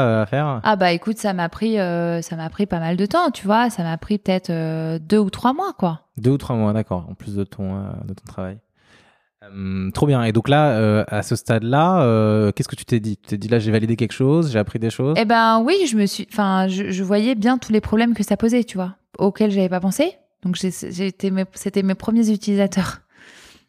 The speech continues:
Speaker 2: Et, euh, ce qui était très drôle, c'est que quand j'ai rencontré Thomas, donc Thomas qui est, euh, notre directeur produit, mais qui initialement, euh,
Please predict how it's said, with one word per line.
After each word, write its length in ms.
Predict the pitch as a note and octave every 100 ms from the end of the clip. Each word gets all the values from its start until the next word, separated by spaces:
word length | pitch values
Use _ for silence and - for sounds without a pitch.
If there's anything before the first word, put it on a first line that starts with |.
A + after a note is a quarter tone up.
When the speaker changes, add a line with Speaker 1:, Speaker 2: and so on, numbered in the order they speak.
| _ -
Speaker 2:
Et, 280 | A3 G#3+
euh, 320 | G3+ F#3+ F#3 F#3
ce 80 |
qui 80 | -
était 140 | G#3 G3+
très 200 | - G3+
drôle, 280 | G#3 D4 C#4+
c'est 200 | A#3+ A3
que 280 | G#3 G3
quand 220 | F#3+ G#3+ G#3+
j'ai 80 |
rencontré 380 | G3+ G3 G3 G3+
Thomas, 340 | G3 G#3 D#4 - _ _ _ -
donc 200 | F3+ -
Thomas 280 | F#3+ G3+ G#3+
qui 440 | - F3 F3 F3
est, 180 | F3 F3
euh, 160 | E3 D#3 _ _ _ _ _ F#3+
notre 220 | F#3+ F3
directeur 400 | - G3 G3 G3+
produit, 320 | - G3+ A3+
mais 140 | G#3 F3
qui 180 | -
initialement, 640 | F3+ F3+ - F#3+ F#3+ G#3 G3+
euh, 180 | F3